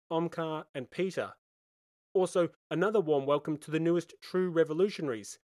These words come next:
Stefan, Kent, Monica, Lance, and Jonathan, who all got access to this episode a couple weeks early thanks to being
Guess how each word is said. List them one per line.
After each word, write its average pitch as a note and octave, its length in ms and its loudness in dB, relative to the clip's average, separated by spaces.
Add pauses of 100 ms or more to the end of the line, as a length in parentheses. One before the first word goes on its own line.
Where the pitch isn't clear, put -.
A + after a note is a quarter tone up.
(160)
Stefan, F3+ 640 -2 (200)
Kent, E3+ 380 -2 (240)
Monica, E3 540 -2 (160)
Lance, D#3+ 480 -4 (100)
and C#3 160 -6
Jonathan, E3 480 0 (680)
who E3 140 4
all G#3+ 100 6
got E3+ 240 2
access F3 420 -4
to C#3+ 300 -8
this G#3+ 280 -4
episode D#3 500 -4 (280)
a E3 40 -6
couple G3+ 340 -2
weeks E3 340 0
early E3+ 360 0 (320)
thanks C#3 200 -4
to D#3+ 120 -6
being B2 320 -4